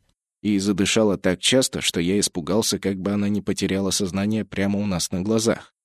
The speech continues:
Но тут, к счастью, ложки нашлись в мусорной корзине.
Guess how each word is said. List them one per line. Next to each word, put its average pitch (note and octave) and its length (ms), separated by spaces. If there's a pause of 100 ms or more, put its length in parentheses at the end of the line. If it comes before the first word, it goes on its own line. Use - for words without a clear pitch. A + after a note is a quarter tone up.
(400)
Но G#2+ 140
тут, G3+ 240
к - 80
счастью, D#2+ 440
ложки B2+ 320
нашлись G#2+ 500
в D#2+ 80
мусорной F#2+ 520
корзине. F#2+ 560